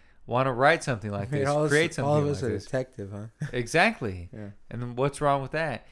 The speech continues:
Speaker 1: And it, and it, you know, it brought our boy, little alien boy, Joseph Gordon-Levitt to the forefront and ma-, made us realize that the boy can act.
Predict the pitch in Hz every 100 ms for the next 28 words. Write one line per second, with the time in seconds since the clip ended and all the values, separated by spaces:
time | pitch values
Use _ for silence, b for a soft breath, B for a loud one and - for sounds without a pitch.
0 | b - 185 214 - 175 220 208 - 156
1 | 180 160 160 b b - 123 - 120 139
2 | 165 - - 127 120 107 120 131 131 123
3 | 127 160 165 160 160 151 127 113 113 117
4 | 117 110 113 113 117 131 127 117 113 107
5 | 107 120 107 - 113 104 - 110 110 b
6 | b - 117 127 143 - 143 190 196 -
7 | 180 180 180 156 151 - - 120 175 247
8 | 185 127 143 104 - -